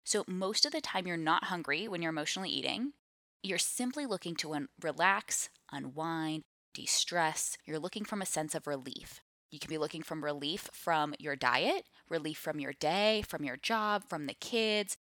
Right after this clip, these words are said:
from an, you know, an argument with your spouse. There's a variety of reasons as to why we do this. So emotional eating is simply a habit that you learn,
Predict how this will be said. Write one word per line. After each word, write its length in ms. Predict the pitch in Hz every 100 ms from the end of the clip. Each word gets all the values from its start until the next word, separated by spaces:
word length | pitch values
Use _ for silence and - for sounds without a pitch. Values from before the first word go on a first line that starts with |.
| _ _
from 120 | 160
an, 120 | 143 - _
you 140 | - 151
know, 80 | -
an 80 |
argument 400 | 160 160 165 160
with 160 | - -
your 60 | -
spouse. 580 | - - 233 220 220 - - -
There's 140 | 165
a 40 |
variety 640 | 165 170 160 175 202 226 208
of 100 | 156
reasons 340 | 147 180 180
as 140 | 147
to 100 | -
why 240 | 143 143 135
we 120 | 135
do 140 | - -
this. 380 | - - - - _ _
So 260 | - 196 -
emotional 500 | 202 202 208 247 392 269
eating 180 | 190 185
is 100 | 165
simply 520 | - 214 185 220 226
a 40 |
habit 380 | - 151 151 147
that 160 | 139 -
you 160 | 147
learn, 280 | 135 127 -